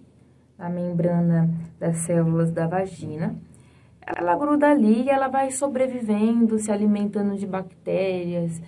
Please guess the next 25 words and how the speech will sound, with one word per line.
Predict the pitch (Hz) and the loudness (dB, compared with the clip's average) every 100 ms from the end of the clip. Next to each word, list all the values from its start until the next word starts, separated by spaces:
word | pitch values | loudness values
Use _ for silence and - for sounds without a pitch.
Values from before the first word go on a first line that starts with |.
| - | -20
de | - 214 | -10 -8
fungos | 214 202 190 175 - | -8 -6 -6 -6 -10
que | |
estão | - - 180 | -16 -10 -6
ali. | 202 180 175 175 175 - - - - | -4 -2 -2 -4 -8 -16 -20 -20 -10
Ela | 214 202 196 | -4 -2 -2
pode | 196 190 190 175 | -2 0 0 -2
também | - 180 175 | -8 -6 -6
pegar | 170 175 170 170 165 165 - - - _ - | -4 -4 0 0 0 -2 -6 -16 -20 _ -4
ele, | 202 190 190 _ | -2 -2 -4 _
é, | - 175 170 180 | -4 -2 0 -2
eritrócitos, | 185 180 185 180 196 - 175 165 | -6 -2 0 2 2 -2 -10 -6
células | 185 185 185 185 185 | 0 0 2 0 -2
do | 185 | -6
sangue, | 170 - 185 185 175 | -4 -2 -2 -2 -2
pegar | 170 170 180 170 180 | -2 0 0 2 2
o | 190 | 0
ferro | - - - 175 185 202 190 185 - - _ _ _ | -4 -10 0 4 4 2 -4 -10 -14 -20 _ _ _
pra, | 180 180 185 175 165 165 - - - _ - | -2 2 2 0 -4 -6 -14 -20 -20 _ -12
aí | 170 185 | -4 0
ela | 196 185 | 0 -2
fica | - - 185 | -6 -4 -2
muito | 175 170 226 220 | 2 6 6 6
mais | 185 185 185 185 170 | 4 2 2 2 -2
voraz. | 165 165 185 170 170 196 196 202 202 - - - | -4 2 4 4 6 6 6 4 0 -6 -6 -8